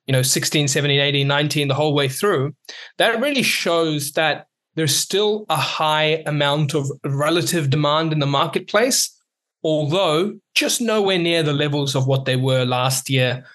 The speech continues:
when it comes to national data. It also means that there are certain places where they're pulling down the data sets a lot. We've seen a lot of weakness in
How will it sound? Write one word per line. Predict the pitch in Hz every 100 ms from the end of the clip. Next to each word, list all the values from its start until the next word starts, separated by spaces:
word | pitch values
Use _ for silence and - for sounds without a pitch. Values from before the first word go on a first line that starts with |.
| - _
when | 139 143
it | 131
comes | - 151 139 131
to | - 139 127 127 - _
national | 131 131 131 - 139 127
data. | 123 113 113 - 131 - - - -
It | 143
also | 165 160 156
means | 147 147
that | 143 143
there | 135
are |
certain | 131 - 160 160 156
places | 156 156 151 131
where | 131
they're | 127 123 - _ _ -
pulling | 220 180
down | 160 156
the | 143
data | 139 135
sets | - 151
a | 123
lot. | 131 156
We've | 147 131
seen | 139
a | 135
lot | 143
of |
weakness | 135 143 147 135 -
in | 135 131